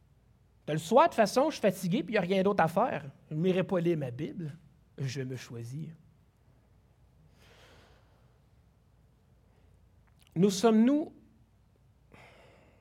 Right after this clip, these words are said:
nous sommes, nous aussi, aujourd'hui, dans une société remplie de païens, de philosophes qui ont leur propre recette du bonheur.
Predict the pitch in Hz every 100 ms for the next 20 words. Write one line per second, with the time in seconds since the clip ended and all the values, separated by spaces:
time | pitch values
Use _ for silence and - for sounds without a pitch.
0 | _ _ - 175 208 - 277 285 208 233
1 | 247 226 220 - 240 247 - _ _ -
2 | 208 220 190 151 151 165 - - - 147
3 | 151 160 143 - 262 - 175 165 160 156
4 | - - - _ - 202 269 269 214 233
5 | 170 170 165 143 135 165 - _ _ _
6 | _ _ _ 156 175 175 311 320 190 170
7 | 190 - - - - - _ - 220 220
8 | 208 - - 277 302 - 220 202 - 220
9 | 202 170 175 185 214 285 214